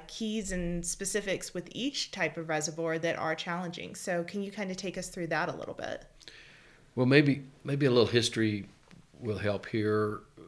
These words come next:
Speaker 2: We first started testing in the East Texas field, which is a giant,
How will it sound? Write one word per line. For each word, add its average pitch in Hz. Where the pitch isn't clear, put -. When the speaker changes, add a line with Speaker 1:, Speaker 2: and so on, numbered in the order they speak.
Speaker 2:
We 107
first 156
started 113
testing 110
in 98
the 104
East 113
Texas 107
field, 101
which 110
is 98
a 104
giant, 98